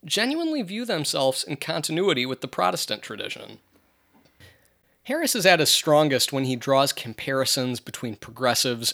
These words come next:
and other Christians. For example, he astutely points out that evangelicals have often levied accusations of excessive individualism against their more conservative counterparts. Harris follows in the footsteps of social critics like Robert Bellah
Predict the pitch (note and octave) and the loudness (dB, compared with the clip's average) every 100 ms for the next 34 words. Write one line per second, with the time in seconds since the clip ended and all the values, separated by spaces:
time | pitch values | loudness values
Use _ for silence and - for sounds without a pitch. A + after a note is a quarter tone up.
0 | - G#2+ A#2+ A#2 - B2 - - D#2 G2+ | -4 -4 -4 -4 -4 -4 -4 -8 -14 -6
1 | - - _ - _ _ _ _ - G#3 | -6 -6 _ -20 _ _ _ _ 2 2
2 | D#3+ F#3 F3+ C#3 B2+ - - - E3 - | 4 2 2 2 0 -4 -18 0 4 4
3 | - A3 G3 D3+ D#3+ C#3+ - C3 B2+ B2 | 2 0 -2 0 0 0 2 2 4 0
4 | C3+ F3 F3+ F3+ D3+ C#3+ D#3 D#3 - C3 | -6 -6 -2 0 2 2 2 0 -4 -2
5 | B2 A2+ A#2+ C3+ - C#3+ B2 C3 C3+ B2 | -2 -4 0 0 0 -4 0 0 0 -2
6 | - A2+ C3 - B2+ B2 B2 B2+ A#2+ A2 | -2 -2 -2 -4 -2 0 0 -2 -4 -6
7 | - - - A#2+ - A#2+ B2 A2+ A2 E3+ | -6 -2 0 2 0 -4 -8 -10 -2 0
8 | F3+ C#3 A#2+ A#2 A#2 A2+ - - - C3+ | 0 0 0 0 -2 -4 -8 -20 -6 2
9 | F#3 D#3 E3 C3+ A#2+ A2+ - G#2+ - G#2 | 2 2 0 0 0 -2 -4 -4 -4 -6
10 | G#2 - - G#3 C4 - A2 - - - | -12 -14 -10 -8 -8 -8 -10 -8 -4 -4
11 | - _ _ _ _ _ _ _ - F#3 | -4 _ _ _ _ _ _ _ 0 2
12 | E3+ - D#3+ G#3+ G#3 C#3+ C3 - C3+ C3 | 2 4 4 4 2 0 -2 0 0 2
13 | C3 B2 - A2 - C#3 - B2 - C3+ | 2 0 -2 -2 0 0 -2 -6 -2 0
14 | B2+ - A2+ - B2 A#2+ A#2+ - C3 D#3 | 0 -2 -4 0 2 2 -4 2 4 6
15 | A#2 A2 | 4 2